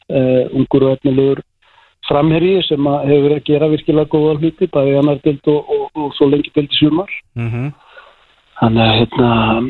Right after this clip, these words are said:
Speaker 1: þannig að við erum mjög ánægð með... með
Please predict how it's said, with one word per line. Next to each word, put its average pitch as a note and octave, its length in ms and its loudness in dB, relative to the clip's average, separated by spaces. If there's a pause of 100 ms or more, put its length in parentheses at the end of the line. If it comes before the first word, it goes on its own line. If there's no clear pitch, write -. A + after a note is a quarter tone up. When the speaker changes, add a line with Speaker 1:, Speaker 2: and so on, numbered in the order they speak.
(960)
Speaker 1:
þannig G#2+ 280 2
að G#2+ 100 2
við G#2+ 100 2
erum A2+ 120 2
mjög B2 140 2
ánægð C3 260 0
með... C3 340 0
með C3 280 2